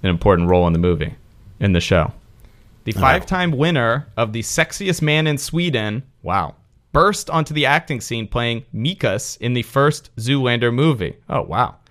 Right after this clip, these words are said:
Speaker 1: He played Eric Northman in the H B O series True Blood, and in twenty ten
Speaker 2: Mm-hmm.
Speaker 1: appeared on the cover of Rolling Stone with other cast members from the show. Skarsgård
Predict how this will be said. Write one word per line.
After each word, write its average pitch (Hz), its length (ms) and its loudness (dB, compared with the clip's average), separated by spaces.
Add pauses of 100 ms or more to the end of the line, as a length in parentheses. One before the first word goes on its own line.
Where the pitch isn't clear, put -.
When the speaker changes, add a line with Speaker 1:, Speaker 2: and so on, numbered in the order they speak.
(440)
Speaker 1:
He 139 120 0
played 139 380 2
Eric 175 300 2
Northman 131 520 2
in 113 140 -2
the 113 140 -2
H 139 220 0
B 139 120 2
O 131 40 4
series 127 320 0
True 156 220 0
Blood, 120 400 4
and 117 140 -4
in 113 80 -4
twenty - 280 2
ten 135 300 6
Speaker 2:
Mm-hmm. - 100 -4
Speaker 1:
appeared 139 360 2
on 123 160 -2
the 117 60 0
cover 151 360 4
of 113 160 -2
Rolling 165 360 2
Stone 131 540 0
with 120 160 -4
other 127 200 2
cast 127 320 2
members 113 280 -2
from 110 180 -6
the 101 80 -4
show. 170 380 2 (360)
Skarsgård 139 640 4